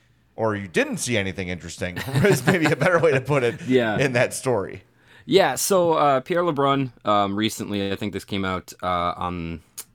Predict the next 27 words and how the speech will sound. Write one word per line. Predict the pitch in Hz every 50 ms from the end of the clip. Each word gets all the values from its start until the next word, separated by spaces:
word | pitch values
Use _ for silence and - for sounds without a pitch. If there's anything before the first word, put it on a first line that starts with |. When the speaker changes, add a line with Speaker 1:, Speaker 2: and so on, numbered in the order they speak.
| _ _ _ _ _ _ _ _ _ _ _ _ _ _ _
Speaker 2:
let's | - - -
see, | - 67 69 69
Wednesday, | 80 82 98 101 104 104 104 87 82 90 82 82 80 - - - - _ _ -
uh, | 95 95 95 98 101
he | 104 131 139
did | 143 151 139
a | 131
little | 131 127 123 123
bit | 113 110 113 110 110
of | 104 92 98
a, |
of | 95 92 92 - 90 90 87 85 78 82 87 87
a | 85 82 - _ _ -
kind | - - 107 98
of | 92
an | 95 -
overarching, | 98 101 98 95 104 95 92 92 95 - - - 98 95 92 90 87 _ _ _ _ _ _ _ _ _
uh, | - 85 82 82 80 80
where | 80 82 92 110 110 110
could | - - 110 - - - -
the | - 90
top | - - - 104 98 - -
free | - - 104 98 95
agent | 98 87 98 87
coaches | - - 92 87 - - 78 76 78
land, | 80 90 101 110 110 110 110 110 107 98 - _ _ _ _ _ _ _ _ -
um, | - 85 85 82 80 80 78 78 78 80 78 76